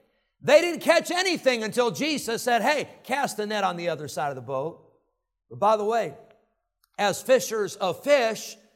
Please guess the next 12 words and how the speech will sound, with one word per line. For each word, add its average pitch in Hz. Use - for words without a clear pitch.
they 156
worked 185
all 185
night 180
and 143
caught 180
nothing. 175
But 151
as 160
fishers 170
of 123
men 165